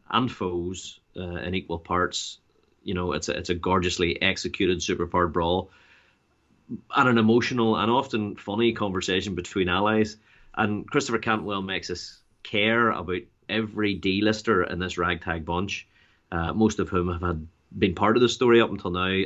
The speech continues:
And so the inevitable conclusion to the battle is a real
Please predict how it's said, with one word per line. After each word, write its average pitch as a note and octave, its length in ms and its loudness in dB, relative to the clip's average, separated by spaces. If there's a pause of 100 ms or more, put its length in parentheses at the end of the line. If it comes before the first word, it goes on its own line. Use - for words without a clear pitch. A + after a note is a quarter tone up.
And F2+ 140 -4
so F#2+ 80 -4
the F2+ 160 -2
inevitable G2 760 2 (540)
conclusion G2+ 560 2
to F#2+ 60 0
the E2+ 100 -2
battle F2 400 2
is F2 100 -2
a F2 80 0
real F2 560 0